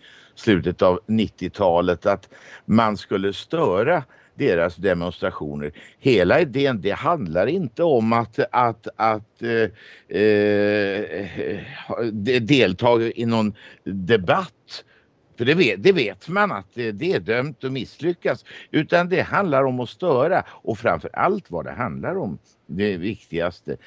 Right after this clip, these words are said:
när till exempel S D åker ut och håller torgmöten, ska ju tänka på att, att ju mer bråk, ju mer, eh, man kan ställa till på platserna där de finns,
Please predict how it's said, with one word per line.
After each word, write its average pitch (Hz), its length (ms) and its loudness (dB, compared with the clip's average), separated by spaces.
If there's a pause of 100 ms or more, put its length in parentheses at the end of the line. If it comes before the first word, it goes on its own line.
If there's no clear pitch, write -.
(140)
när 127 320 2
till 214 100 4
exempel 85 440 -4
S - 380 -6
D 80 200 -6 (220)
åker 120 420 4
ut 107 280 2 (100)
och - 260 -4
håller 95 540 0
torgmöten, 95 1200 -2
ska 104 200 -8
ju 123 100 -4
tänka 175 440 -2
på 131 200 -2
att, 120 180 0 (320)
att 110 280 0
ju 131 240 -4
mer 139 360 0
bråk, 139 460 -2
ju 117 80 0
mer, 120 280 0
eh, 139 560 4
man 127 160 0
kan 123 200 0
ställa 123 360 2
till 170 320 -4
på 175 140 -6
platserna 113 600 -2
där 95 160 0
de 92 160 -2
finns, 170 420 -4